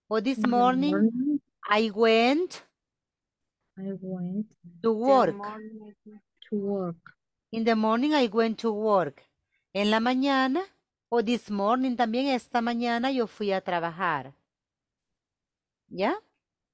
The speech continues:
Speaker 3: Ya.
Speaker 1: Así lo pueden hacer. La idea es que utilicen el verbo en presente y el verbo en pasado.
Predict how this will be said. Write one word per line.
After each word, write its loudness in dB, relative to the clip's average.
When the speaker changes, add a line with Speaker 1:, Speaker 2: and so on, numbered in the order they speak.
Speaker 3:
Ya. -4
Speaker 1:
Así 2
lo 0
pueden 2
hacer. 0
La 2
idea 6
es 0
que 0
utilicen -4
el 0
verbo 0
en -2
presente -2
y 0
el 4
verbo 0
en -4
pasado. -2